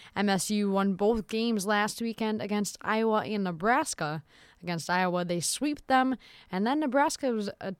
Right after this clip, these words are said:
tighter match. It was three to one. M S U came out on top of both of those, and now they're a top five caliber team.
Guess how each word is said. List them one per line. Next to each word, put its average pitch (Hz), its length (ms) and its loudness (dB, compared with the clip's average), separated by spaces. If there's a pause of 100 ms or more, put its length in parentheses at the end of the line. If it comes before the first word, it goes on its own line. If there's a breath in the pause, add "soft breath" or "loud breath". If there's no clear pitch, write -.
(100)
tighter 381 380 2
match. 254 400 2
It 247 60 0
was 208 160 -2
three 240 340 -4
to 233 100 2
one. 233 320 2
M 208 140 0
S - 180 -2
U 208 80 -4
came 214 200 -2
out 196 280 0
on 185 200 -6
top 190 320 -2
of 170 180 -12
both 226 260 2
of 170 140 -4
those, 151 420 -6 (480 loud breath)
and 175 140 0
now 233 200 4
they're 330 220 2
a 226 80 2
top - 440 -2
five 240 280 4
caliber 247 480 -2
team. 185 580 -2